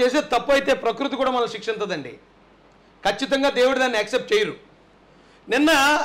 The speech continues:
ఈ మూడు రాజధానులు అనే కాన్సెప్ట్లో దురుద్దేశంతో బైక్ ర్యాలీ చేసేటట్టండి ఉమాశంకర్, ఎమ్మెల్యే ఉమాశంకర్ అట, నర్సీపట్నం ఎమ్మెల్యే ఉమాశంకర్ గణేష్. యాక్సిడెంట్ అయింది. చేసేది ఏదో పని అయినప్పుడు,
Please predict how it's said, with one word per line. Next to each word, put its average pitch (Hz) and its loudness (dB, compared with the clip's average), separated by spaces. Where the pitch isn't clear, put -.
ఈ 247 -2
మూడు 269 0
రాజధానులు 294 4
అనే 277 2
కాన్సెప్ట్లో 240 0
దురుద్దేశంతో 202 -2
బైక్ 277 0
ర్యాలీ 294 4
చేసేటట్టండి 233 2
ఉమాశంకర్, 240 0
ఎమ్మెల్యే 240 2
ఉమాశంకర్ 214 -2
అట, 190 -2
నర్సీపట్నం 247 0
ఎమ్మెల్యే 220 2
ఉమాశంకర్ 269 0
గణేష్. 214 -2
యాక్సిడెంట్ 214 -6
అయింది. 156 -2
చేసేది 269 0
ఏదో 262 4
పని 277 2
అయినప్పుడు, 220 0